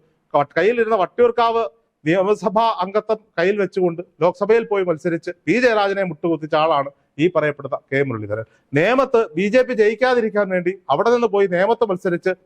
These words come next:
തോൽവി ഏറ്റുവാങ്ങി ബി ജെ പിയെ മൂന്നാം സ്ഥാനത്തെത്തിച്ച ആളാണ് കെ മുരളീധരൻ. ആ കെ മുരളീധരന്റെ പെങ്ങളെ കളത്തിലിറക്കി സുരേഷ് ഗോപിയെ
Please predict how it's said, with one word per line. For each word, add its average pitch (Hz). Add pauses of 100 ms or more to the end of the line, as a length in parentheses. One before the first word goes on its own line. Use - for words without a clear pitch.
(100)
തോൽവി 208
ഏറ്റുവാങ്ങി 175
ബി 180
ജെ 208
പിയെ 202
മൂന്നാം 190
സ്ഥാനത്തെത്തിച്ച 185
ആളാണ് 127 (320)
കെ 147 (120)
മുരളീധരൻ. 120 (140)
ആ 190 (100)
കെ 170 (140)
മുരളീധരന്റെ 202
പെങ്ങളെ 202
കളത്തിലിറക്കി 165 (360)
സുരേഷ് 185
ഗോപിയെ 175